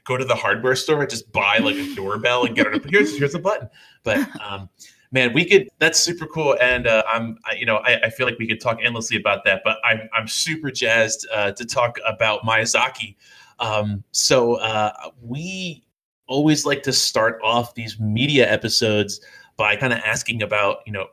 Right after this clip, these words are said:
people's, uh, own engagement with the, the,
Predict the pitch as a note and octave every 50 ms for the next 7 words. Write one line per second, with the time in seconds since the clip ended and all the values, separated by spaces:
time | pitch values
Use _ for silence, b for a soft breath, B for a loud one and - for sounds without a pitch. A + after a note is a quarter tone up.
0 | _ - - A#2+ A2+ - A#2+ A#2 A2+ G#2+ A2 - - - - - - A2 G#2 G2+
1 | G2 - C3+ C#3+ D#3 E3+ F3 F3 E3+ D#3+ D3+ C3+ - _ _ - C3 B2+ B2 A#2
2 | A2 - A#2 A#2+ B2 A#2+ A#2 A#2 G#2+ G2+ - - A2 G#2+ G#2+ - _ - G#2+ G#2
3 | G2 F#2+ F#2+ F#2+ - A2+ G#2+